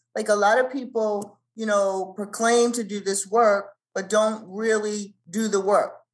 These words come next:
They do what I say, the check the box. You know, I see this many people,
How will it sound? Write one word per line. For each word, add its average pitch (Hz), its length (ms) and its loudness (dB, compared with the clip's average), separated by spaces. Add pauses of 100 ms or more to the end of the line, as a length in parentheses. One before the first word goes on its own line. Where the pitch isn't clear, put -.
(260)
They 226 120 -2
do 226 180 -4
what 214 160 -2
I 214 140 0
say, 220 340 -2
the 202 140 -6
check 220 340 -6
the 214 80 -4
box. 208 640 -2 (340)
You 226 120 -8
know, 202 140 0
I 180 80 2
see 247 200 -2
this 240 240 -2
many 247 220 0
people, 226 840 -4